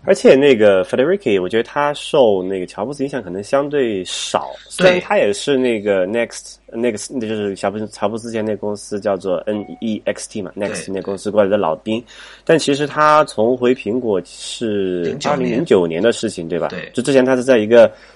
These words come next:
Speaker 1: 叫什么 Ariba 的小公司做一个C T O嘛。
Speaker 2: <laughs> 我也没听说过那个。
Speaker 1: 对，也不知道是干嘛的，就说，呃，然后后来回来他是在掌管那个是叫做O S ten 嘛。
Speaker 2: 对，我，我，我就觉得像，其-，其实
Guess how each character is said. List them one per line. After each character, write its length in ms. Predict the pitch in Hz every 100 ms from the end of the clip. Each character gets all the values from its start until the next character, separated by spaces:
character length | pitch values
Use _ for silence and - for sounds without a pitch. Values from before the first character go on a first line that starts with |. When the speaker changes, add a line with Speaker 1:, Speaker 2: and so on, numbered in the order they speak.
| _
Speaker 1:
叫 120 | 120
什 160 | 107 92
么 160 | 117 -
Ariba 480 | 90 107 196 110 87
的 80 | 90
小 240 | - 78
公 200 | 95 117
司 260 | - 123 120
做 240 | 120 98
一 60 | 90
个 100 | 95
C 0 |
T 20 |
O 40 |
嘛。 0 |
Speaker 2:
<laughs> 0 |
我 60 | -
也 60 |
没 100 | 104
听 260 | 110 107 110
说 120 | 107
过 140 | 101 87
那 140 | 85
个。 140 | 87 - - - - - -
Speaker 1:
对， 120 | 131
也 80 | 113
不 60 |
知 40 | 151
道 60 |
是 60 | 139
干 180 | 147 107
嘛 240 | 82 85
的， 220 | 92 98
就 140 | 110 147
说， 280 | 147 143 - - _
呃， 160 | 104 95
然 180 | 95 107
后 240 | 123 -
后 160 | - 117
来 100 | 107
回 140 | 101
来 120 | 101
他 140 | 98 110
是 100 | 104
在 200 | 110 98
掌 240 | 85 92
管 220 | 98 80
那 180 | 87 87
个 360 | 80 80 78 78
是 420 | - 87 80 78
叫 180 | 90 85
做 180 | 85 76
O 120 | 107
S 160 | 113
ten 160 | - 127
嘛。 180 | 85 73 _ _ _ _ _ _ _ _ - _ -
Speaker 2:
对， 180 | 214
我， 260 | 139 139 139
我， 180 | 147 147
我 80 | 143
就 160 | 175 175
觉 100 | 175
得 140 | 190
像， 260 | 196 160 -
其-， 140 | 170 180
其 160 | 185
实 80 | 202